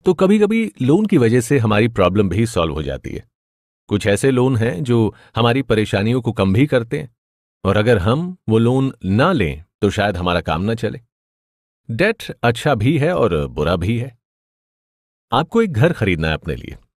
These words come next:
और आज के इस दौर में आप सेविंग करके अपने लिए घर बिल्कुल भी नहीं खरीद सकते, क्योंकि घर खरीदना बहुत ही महंगा टास्क हो गया है। अगर आप किसी चीज के लिए लोन ले रहे हैं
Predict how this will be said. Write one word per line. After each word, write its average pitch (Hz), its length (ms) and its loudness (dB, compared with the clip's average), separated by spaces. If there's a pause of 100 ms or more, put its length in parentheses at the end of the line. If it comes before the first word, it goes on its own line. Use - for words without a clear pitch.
(280)
और 73 140 -8
आज 92 180 -4
के 117 140 0
इस 98 140 0
दौर 104 240 2
में 127 180 0
आप 98 260 0
सेविंग 104 460 0
करके 139 240 2
अपने 151 240 0
लिए 156 200 2
घर 120 200 2
बिल्कुल 117 400 0
भी 90 180 -2
नहीं 87 140 0
खरीद 71 240 -12
सकते, - 320 -16 (540)
क्योंकि 214 300 0 (160)
घर 131 320 -2
खरीदना 160 420 0
बहुत 117 360 0
ही 127 80 -2
महंगा 87 300 -2
टास्क 73 300 -6
हो 65 100 -10
गया 57 160 -14
है। - 80 -20 (1160)
अगर 85 580 0 (480)
आप 95 200 -2
किसी 117 280 0
चीज 117 260 0
के 127 100 0
लिए 120 160 2
लोन 113 240 2
ले 123 180 4
रहे 87 220 0
हैं - 320 -14